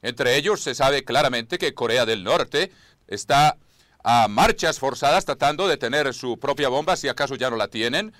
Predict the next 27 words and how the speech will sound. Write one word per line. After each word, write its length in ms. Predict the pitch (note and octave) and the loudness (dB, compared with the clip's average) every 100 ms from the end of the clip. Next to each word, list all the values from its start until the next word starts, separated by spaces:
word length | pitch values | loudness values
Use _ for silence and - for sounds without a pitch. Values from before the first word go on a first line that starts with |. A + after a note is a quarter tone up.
| _ | _
Lo 120 | A2 B2 | -4 -2
mismo 300 | D#3+ D3 D3 | -2 0 0
el 100 | B2 | 2
país 380 | B2 B2 C#3+ | 0 0 -2
de 180 | B2+ A#2+ | 0 -2
Irán, 540 | - A2 B2+ G#3+ G#3 B2 - _ | -2 0 4 4 0 -10 -20 _
de 160 | A#2+ E3+ | 2 2
Israel, 580 | D3+ C#3 C#3 A3 A#3 | 4 4 6 4 2
se 140 | C3+ C3+ | -2 0
sabe 260 | C#3 F3+ | 2 2
que 100 | E3 | 0
tiene 200 | C3+ D3+ | -4 -4
un 100 | C#3 | -6
gran 240 | A2+ C#3 G3 | 0 2 2
arsenal 500 | D3+ C#3 C3 G3+ G3 | 0 0 0 2 0
de 80 | B2+ | -2
bombas, 460 | C3 A#2+ A2 - _ _ _ _ - | -2 0 -2 -2 _ _ _ _ -2
ah, 160 | G#2+ G#2 | -2 2
atómicas 840 | C#3+ D3 D#3 F3+ F3+ F#3+ G#3 - | 0 0 -2 -2 2 2 2 -4
y, 360 | D3 E3 F#3 - | -2 2 2 0
naturalmente, 720 | A2 D#3 D#3+ D3 C#3+ D3+ C#3+ | -2 -2 0 -2 0 -4 -6
Saddam 320 | C3+ C3 E3 A#2 | -2 2 0 -2
Hussein 380 | A#2+ B2 E3 C#3+ | -6 -4 -2 -2
hace 240 | B2 B2+ | -2 -2
ya 240 | G#2+ A#2+ | 2 2
muchos 480 | G2+ A2 F3 D3 C3+ | 0 -2 -2 -2 0
años 360 | C3+ A#2+ B2+ | 0 0 -4